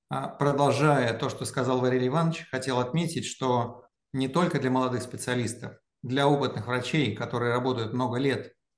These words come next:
бывает очень трудно корректно сформулировать диагноз у больного раком простаты или другим раком, который получает лечение на протяжении многих лет. И зная это, мы специально просили,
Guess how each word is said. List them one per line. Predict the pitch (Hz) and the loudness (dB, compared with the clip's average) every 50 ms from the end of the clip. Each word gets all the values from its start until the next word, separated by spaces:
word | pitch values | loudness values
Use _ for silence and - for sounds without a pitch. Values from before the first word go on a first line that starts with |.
| _ _ - | _ _ -6
бывает | 123 131 131 147 135 131 123 - | -4 -2 0 2 2 2 0 0
очень | 135 117 - - 123 107 | -2 -4 -4 -6 -6 -2
трудно | - 147 151 139 127 107 107 104 | 0 2 4 4 4 2 2 0
корректно | 104 104 131 131 131 131 - - - 110 | 0 0 0 2 2 2 2 0 -6 -8
сформулировать | 110 - - - 127 123 127 127 131 123 113 110 110 104 | -10 -10 -8 -6 -4 -2 0 2 2 2 2 0 0 0
диагноз | 107 127 143 170 170 139 107 101 - - | 0 2 2 2 2 0 -2 -4 -6 -6
у | 123 | -4
больного | 110 127 127 123 127 123 110 107 113 | -2 -2 0 0 0 0 0 0 2
раком | 151 151 151 151 143 | 2 2 2 0 -2
простаты | 127 135 120 - - - 143 - - 110 | -2 -2 -4 -4 -2 -4 -4 -2 -2 -4
или | 107 113 110 | -4 -4 -4
другим | 117 120 127 156 156 135 | -4 -2 0 2 4 4
раком, | 139 139 139 - 131 113 107 - - - _ _ _ _ _ | 4 4 4 2 0 -2 -2 -6 -8 -14 _ _ _ _ _
который | - - 143 151 143 139 | -2 0 2 4 4 4
получает | - 139 135 135 131 - 151 135 123 - | 4 4 2 2 2 2 2 2 2 0
лечение | 127 123 120 - - 190 180 170 139 123 120 | -2 -4 -2 0 2 2 4 4 2 2 0
на | 120 120 | -2 -2
протяжении | 113 127 127 - 135 113 127 143 139 127 123 | -4 -4 -4 -4 -4 -2 0 0 2 2 2
многих | 123 123 127 127 123 123 123 120 - | 2 2 2 0 0 0 -2 -2 0
лет. | 156 127 107 101 - - _ _ _ _ _ _ _ _ _ _ _ _ _ _ | 0 0 0 -2 -6 -14 _ _ _ _ _ _ _ _ _ _ _ _ _ _
И | - 139 | -2 -2
зная | 127 123 143 156 160 151 147 139 127 117 107 - | 2 2 4 4 4 4 4 2 0 0 0 0
это, | 160 165 160 151 - 135 120 | 0 0 0 0 -2 -4 -4
мы | 117 123 | -4 -4
специально | 117 - - 131 - - 160 151 139 131 127 | -6 -6 -8 -8 -4 0 0 2 2 2 0
просили, | 113 - 127 120 117 - - 165 156 151 139 135 127 117 107 107 - - | -2 -2 -2 -2 -2 -2 0 0 2 2 2 2 0 0 -2 -8 -14 -20